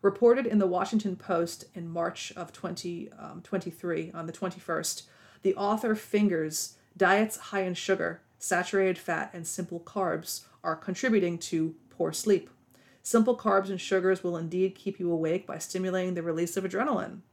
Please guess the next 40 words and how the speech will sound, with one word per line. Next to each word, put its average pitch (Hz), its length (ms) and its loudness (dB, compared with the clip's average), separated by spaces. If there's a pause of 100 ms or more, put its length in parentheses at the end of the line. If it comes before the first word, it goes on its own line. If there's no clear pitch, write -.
(380)
But - 160 4
the 185 60 2
big 214 280 4
secret 202 460 0
is 175 80 -4
that 175 180 -2
the 185 60 0
body 170 340 2
uses 170 420 -2
saturated 220 520 0
fats - 280 -4
and 180 80 -8
cholesterol 190 640 -2
to 175 120 -8
make 170 220 -4
chill 269 260 2
out, 190 240 4
relaxing 190 500 2
hormones 160 480 -6
and 160 80 -10
help 170 260 -8
you 170 80 -4
get 160 240 -8
to - 60 -12
sleep. - 420 -2 (320)
Also, 202 520 2
our 175 260 0
sex - 680 -4 (160)
hormones 175 580 0 (100)
are 160 120 -4
made 165 460 -2
from 156 440 -6 (120)
cholesterol. 170 760 -2 (260)
So 190 160 4
if 180 80 -2
we're 180 60 2
not 202 200 4
eating 185 200 4
saturated 175 500 -4
fats, 196 520 0